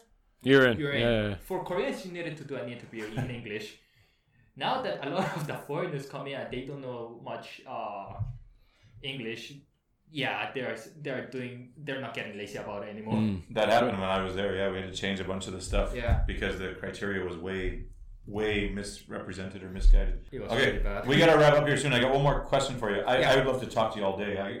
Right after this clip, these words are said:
Speaker 3: I got
Speaker 2: Yeah,
Speaker 3: a million
Speaker 2: sure.
Speaker 3: questions for you. Maybe we get you back on a military leave or something. I'd love to hear your
Speaker 1: Wait,
Speaker 3: story.
Speaker 1: when
Speaker 2: I
Speaker 1: are you going in December?
Speaker 3: Your stories from the army.
Speaker 2: Uh, I need to apply on, uh, this ninth, uh, September, right? Um,
Speaker 1: You're free
Speaker 2: but
Speaker 1: at least until September?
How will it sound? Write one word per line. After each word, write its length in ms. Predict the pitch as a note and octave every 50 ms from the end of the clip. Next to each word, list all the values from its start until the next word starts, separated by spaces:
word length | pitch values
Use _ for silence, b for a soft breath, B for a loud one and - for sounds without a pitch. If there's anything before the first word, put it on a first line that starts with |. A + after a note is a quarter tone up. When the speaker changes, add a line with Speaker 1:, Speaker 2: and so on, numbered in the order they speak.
| A#2+
Speaker 3:
I 40 | G#2+
got 100 | G#2 -
Speaker 2:
Yeah, 140 | - D3 C3
Speaker 3:
a 40 | A#2+
million 180 | B2 A#2+ A2+ A2
Speaker 2:
sure. 100 | G#2+ -
Speaker 3:
questions 320 | G2 F#2 - - G2 -
for 200 | - G#2 F#2+ F#2
you. 60 | F2+ F2+ b b b b _ -
Maybe 180 | A2+ A2+ A#2+ A#2+
we 100 | A#2 A2+
get 120 | A#2+ A#2+
you 140 | A#2+ G#2 E2+
back 260 | G2+ G#2+ A#2 - -
on 100 | G#2+ G#2
a 60 | G2+ F#2+
military 420 | G2 A2 A#2 A#2 - A#2 G2+ G2 F#2
leave 200 | G2 G2+ G2 G2
or 80 | F#2+
something. 300 | - - - A2 G#2 F#2+
I'd 80 | F#2 F#2
love 160 | G2+ A2+ -
to 80 | - A2 G#2
hear 180 | G2+ G2+ G2
your 220 | G2 F#2+ F#2+ - -
Speaker 1:
Wait, 80 | - -
Speaker 3:
story. 160 | - G3 F#3
Speaker 1:
when 240 | C#3+ A#2+ C#3 D#3+ F3+
Speaker 2:
I 100 | E3+ C#3
Speaker 1:
are 180 | A#2+ - B2+ D3+
you 120 | D#3 D#3+
going 220 | B2+ C#3 C#3+ D#3+ E3
in 80 | D3 B2
December? 340 | A#2 G#2+ C3 C3+ D#3 F#3 A3
Speaker 3:
Your 100 | G#3+ -
stories 320 | - - A3 A3 G#2+ -
from 160 | - G#3+ G3
the 60 | F#3+
army. 280 | F#3+ G3+ G#3 - - D3
Speaker 2:
Uh, 220 | C#3+ C3 C3 C3
I 100 | - D#3+ G3+ B3+
need 100 | C4 -
to 60 | G3+
apply 260 | F3 E3 E3 E3 E3
on, 240 | D#3+ D#3 D3 C#3 C3 C3 C3 C3 A#2+ A2
uh, 880 | A#2+ A#2 A2 A2 G2+ F#2 F#2 F#2 F#2+ F#2+ G2+ F#2+ - - G#2 A#2+ B2 B2 -
this 220 | C3 A#2+ A#2+ -
ninth, 240 | B2 A#2 C#3 E3 D#3+ -
uh, 320 | C#3+ B2+ A#2 A2 A2 A2 G#2+ - - _ _ -
September, 400 | - - C3 - D#3 D#3 D3+ A2+
right? 200 | G#2 A2 - - - - -
Um, 220 | B2 A#2 - - - - b b b b b b b b
Speaker 1:
You're 200 | - G#2+ B2 C3
free 260 | - - - C3+ D3 C#3+
Speaker 2:
but 60 | C3 A#2
Speaker 1:
at 60 | A#2+
least 220 | C3 C#3+ C3+ - -
until 240 | A#2+ G#2+ B2 B2
September? 460 | - - F#2 - A#2+ B2 C3+ C#3+ -